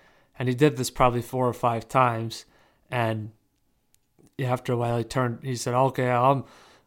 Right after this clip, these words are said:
I guess I'm just gonna go do fifteen miles." And so he went back, and I just did the loop.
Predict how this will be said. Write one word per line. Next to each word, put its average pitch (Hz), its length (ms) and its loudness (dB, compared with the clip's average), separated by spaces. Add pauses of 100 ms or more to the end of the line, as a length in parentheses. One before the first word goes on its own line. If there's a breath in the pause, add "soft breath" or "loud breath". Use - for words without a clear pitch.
I 123 120 -4
guess 143 200 2
I'm 139 120 2
just 139 180 -4
gonna 139 140 -2
go 139 380 4
do 135 320 0
fifteen 147 460 0
miles." 113 680 0 (440)
And 117 120 -10
so 120 180 -2
he 117 320 -4
went 117 160 -8
back, 117 240 -6
and 135 100 -2
I 135 120 4
just 127 260 -2
did 127 220 -2
the 127 80 0
loop. 143 360 0